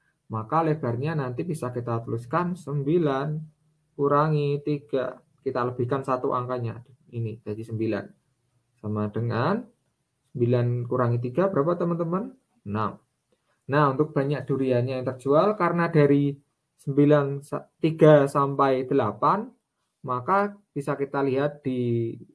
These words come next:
tabel di atas ya, diketahui, maka dari tiga ini sampai delapan sini, teman-teman. Nah, nilainya tuh ini, jumlahnya ini semua.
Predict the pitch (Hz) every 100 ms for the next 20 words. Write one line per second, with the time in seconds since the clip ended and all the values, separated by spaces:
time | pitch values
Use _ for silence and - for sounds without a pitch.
0 | _ _ 123 127 127 117 117 170 135 131
1 | 117 110 113 110 165 185 117 120 180 190
2 | 117 113 135 214 - _ _ _ 180 190
3 | 170 120 110 107 165 269 - _ _ _
4 | _ _ _ _ _ _ _ 120 110 107
5 | 131 196 226 240 233 _ _ _ _ _
6 | - 147 147 147 156 185 190 180 170 160
7 | 143 139 143 156 - 120 117 117 120 123
8 | 135 165 165 - 147 143 143 - _ _
9 | _ _ - 123 127 131 127 123 127 123
10 | 139 127 120